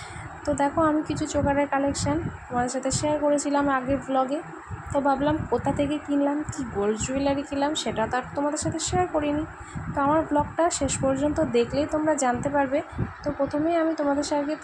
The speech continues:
কিছু আগে কথা বলে নিই, তারপর আমি তোমাদেরকে বলবো যে আমি কী কী কিনলাম। তো দেখো আজকে আমি সকাল থেকে ব্লগটা স্টার্ট করে দিয়েছি। এখন আমি রান্নাঘরে চলে এসেছি, আর রান্নাঘর থেকে ব্লগটা স্টার্ট করলাম।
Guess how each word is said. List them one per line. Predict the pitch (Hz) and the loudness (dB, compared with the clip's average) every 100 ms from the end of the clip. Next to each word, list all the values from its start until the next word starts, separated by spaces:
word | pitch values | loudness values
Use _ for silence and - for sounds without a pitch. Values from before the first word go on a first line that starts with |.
| 277 | -6
কিছু | 285 294 302 285 | -4 -2 -2 0
আগে | - 233 262 269 | -2 0 -2 0
কথা | 233 233 262 | 0 0 0
বলে | 277 294 | 2 2
নিই, | 370 494 | 0 0
তারপর | 240 214 240 | 0 0 0
আমি | 247 269 | 0 -2
তোমাদেরকে | 262 247 262 262 392 | -2 -2 -2 0 0
বলবো | 269 262 269 | 0 0 0
যে | 311 | 0
আমি | 349 | -2
কী | - - - | -6 -10 -8
কী | 392 | -2
কিনলাম। | 247 185 185 180 - - - - - - - - - - - - - - - - - - - - | -2 -2 -4 -6 -12 -16 -16 -16 -14 -14 -14 -16 -16 -16 -16 -16 -16 -16 -18 -20 -20 -20 -18 -4
তো | 302 | 0
দেখো | 311 302 381 | 2 2 2
আজকে | 370 294 302 | 0 0 0
আমি | 302 320 | 0 0
সকাল | 269 - 262 | -2 -2 -2
থেকে | 277 311 302 | 0 -2 0
ব্লগটা | 277 277 320 | 0 0 -2
স্টার্ট | 311 - 294 - | -2 -2 -4 0
করে | 302 302 | 0 2
দিয়েছি। | 320 320 - 480 - - - - - | 0 0 -2 -4 -6 -12 -16 -14 -10
এখন | - 240 | -4 -2
আমি | 247 330 214 | 0 0 0
রান্নাঘরে | 196 190 208 202 | -2 -2 -4 -4
চলে | 208 202 104 | -2 -2 -2
এসেছি, | - - - | -4 -6 -6
আর | - 214 | -4 -2
রান্নাঘর | 202 226 254 254 | -2 0 0 0
থেকে | 349 392 | -2 -2
ব্লগটা | 302 240 - 370 | 2 0 0 -6
স্টার্ট | - 180 - | -4 -6 -4
করলাম। | 196 196 202 | -4 -2 -4